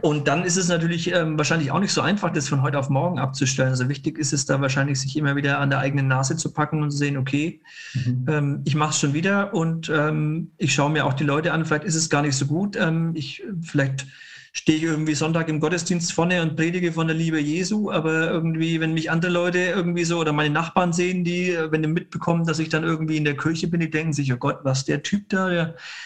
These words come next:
Speaker 1: der ständig hier über die ganzen Nachbarn herzieht.“ Also
Speaker 2: Ja.
Speaker 1: ich denke, ähm, wir haben, also zum einen sind wir Christen natürlich nur Menschen und wir machen Fehler.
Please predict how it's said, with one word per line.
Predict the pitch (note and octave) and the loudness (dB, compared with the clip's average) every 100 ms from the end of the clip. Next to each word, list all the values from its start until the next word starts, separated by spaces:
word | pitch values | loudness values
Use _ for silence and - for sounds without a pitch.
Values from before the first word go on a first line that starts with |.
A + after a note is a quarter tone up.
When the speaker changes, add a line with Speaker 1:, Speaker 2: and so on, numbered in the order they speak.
| - - | -16 0
Speaker 1:
der | D3+ | 0
ständig | B2+ D#3+ E3 | 2 0 2
hier | E3+ E3+ | 2 2
über | D#3+ | 0
die | D#3+ | 0
ganzen | D3+ D3+ | 0 2
Nachbarn | D3 E3 G#3 F3 | 0 0 0 2
herzieht.“ | E3+ F3 G3 F#3 | 0 0 -2 -2
Also | D#3 D#3 D3 C3+ - - - | 0 0 -2 -8 -18 -20 -2
Speaker 2:
Ja. | C#3+ | 0
Speaker 1:
ich | C3+ | 2
denke, | D#3+ E3 | 0 2
ähm, | D#3+ D#3 D3+ C#3 C3+ - | 2 2 0 -2 -4 -4
wir | - | 0
haben, | B2+ E3 E3 E3 C3+ - C3 | 2 2 0 -2 -6 -12 -4
also | - C#3 - | -2 0 0
zum | D#3 | 0
einen | C#3+ F#3 | 2 2
sind | F#3+ G3 | 2 0
wir | E3+ | 0
Christen | G3+ G#3 - | 0 -2 0
natürlich | D#3 D#3+ D#3 C#3 | 0 0 0 0
nur | C#3 | 0
Menschen | C3+ E3+ G#3+ A3+ A#3 | 0 0 0 0 -2
und | G#3+ E3 D#3+ | -2 -2 0
wir | D3 | 0
machen | C#3 C#3+ G3+ | 0 0 -2
Fehler. | - F3+ F#3 F#3+ F#3 | 0 -2 0 0 -2